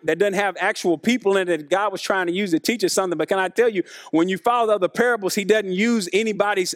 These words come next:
uh, name. He gives a descriptor, a woman or a man or somebody. But in this one, we see a name.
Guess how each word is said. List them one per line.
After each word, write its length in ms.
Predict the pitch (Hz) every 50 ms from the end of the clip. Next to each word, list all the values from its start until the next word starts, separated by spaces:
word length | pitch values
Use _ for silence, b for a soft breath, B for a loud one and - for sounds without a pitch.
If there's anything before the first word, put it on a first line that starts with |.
| - -
uh, 60 | - - 147
name. 540 | 143 165 208 226 240 214 170 131 113 110 110 - b b b b b -
He 100 | 196 208
gives 300 | 175 196 226 214 175 170
a 300 | 175 - 156 - 165 160
descriptor, 560 | 156 156 143 - - 277 269 - - 175 156 -
a 120 | 156 156
woman 420 | 156 151 190 220 226 208 185 160 156
or 180 | 160 165 160
a 40 | 147
man 380 | 156 175 214 226 214 196 180 165
or 200 | 151 135 127 -
somebody. 580 | - - 220 220 214 214 208 214 220 185 151
But 140 | 143 147 160
in 160 | 160 165 175
this 180 | 214 247 262 -
one, 140 | 220 185 175
we 100 | 196 208
see 260 | - - 226 214 185
a 40 | 151
name. 380 | 156 170 214 226 214 165 120